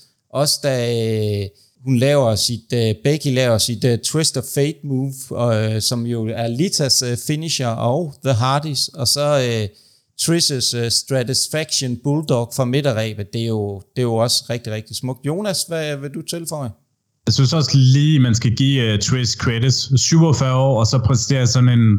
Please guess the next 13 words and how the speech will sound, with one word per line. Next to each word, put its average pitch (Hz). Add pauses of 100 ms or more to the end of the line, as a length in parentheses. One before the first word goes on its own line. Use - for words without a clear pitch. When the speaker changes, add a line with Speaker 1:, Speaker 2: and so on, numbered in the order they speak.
(120)
Speaker 2:
pragtfuld 120
kamp 120
her. 117
Altså, 98
det, 110 (480)
det 110
ser -
man 123
sgu -
ikke 123
lige 123
hver 110
dag. 107